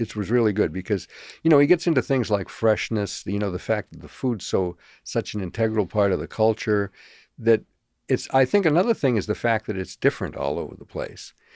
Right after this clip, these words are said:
In other words, if you eat in one section, it's not gonna be the same as if you eat,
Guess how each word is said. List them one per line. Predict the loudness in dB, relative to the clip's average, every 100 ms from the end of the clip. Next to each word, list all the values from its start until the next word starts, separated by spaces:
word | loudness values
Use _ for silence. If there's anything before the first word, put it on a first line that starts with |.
| -12 0
In | 4
other | 6
words, | 6 4
if | -2 2
you | 2 4
eat | 0 0
in | -2
one | -2 -2
section, | 0 -2 -2 -8
it's | -8 -4
not | -4
gonna | -2 -4
be | -4
the | -4
same | -4 -4 -6
as | -8
if | -8
you | -4 -4
eat, | -6